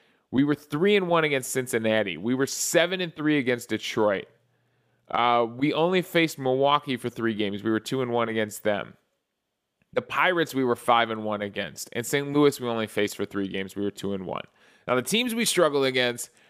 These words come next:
the Minnesota Twins. We were three and seven against the Twins. That's why I am really glad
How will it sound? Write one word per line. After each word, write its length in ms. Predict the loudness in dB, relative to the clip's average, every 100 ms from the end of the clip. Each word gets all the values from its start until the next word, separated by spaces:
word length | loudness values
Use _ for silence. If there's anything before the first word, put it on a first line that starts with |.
| _ _ -14
the 140 | -2 0
Minnesota 560 | 2 2 4 6 6
Twins. 420 | 2 -2 -4 -4
We 120 | -2 0
were 100 | -2
three 560 | -2 0 2 2 -2
and 140 | -2 -2
seven 440 | 4 4 4 -2
against 360 | -2 -2 -2 -4
the 80 |
Twins. 500 | -12 -4 -2 -2 0
That's 220 | 0 0 2
why 180 | 2
I 160 | 0 -2
am 380 | -4 -6 -10 -12
really 540 | -6 0 2 4 4
glad 560 | 2 4 4 4 2